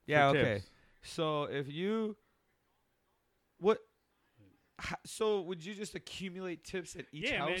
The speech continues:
Speaker 3: it's a, it's a, it's a, it was a, uh, a neighborhood where everybody's retired, everybody's
Speaker 1: Mm-hmm.
Speaker 3: older a lot, um, and then, you know, you're pretty much, you're seeing them every
Speaker 1: Like
Speaker 3: day.
Speaker 1: you said, yeah.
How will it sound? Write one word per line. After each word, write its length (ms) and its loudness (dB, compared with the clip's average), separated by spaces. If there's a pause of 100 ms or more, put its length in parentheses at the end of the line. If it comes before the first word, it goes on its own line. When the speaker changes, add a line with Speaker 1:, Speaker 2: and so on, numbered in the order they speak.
(100)
Speaker 3:
it's 180 -12
a, 140 -10
it's 200 -10
a, 280 -6
it's 200 -8
a, 160 -6
it 60 -6
was 180 -8
a, 40 -10 (140)
uh, 460 -16
a 20 -14
neighborhood 460 -8
where 120 -10
everybody's 420 -8
retired, 680 -8
everybody's 440 -8
Speaker 1:
Mm-hmm. 100 -16
Speaker 3:
older 420 -8 (180)
a 40 -16
lot, 260 -10
um, 320 -20 (640)
and 140 -4
then, 220 -4 (240)
you 140 -8
know, 160 -6
you're 140 -8
pretty 240 -6
much, 380 -8
you're 160 -10
seeing 260 -2
them 120 -2
every 160 -6
Speaker 1:
Like 160 0
Speaker 3:
day. 60 -4
Speaker 1:
you 60 2
said, 360 2
yeah. 240 2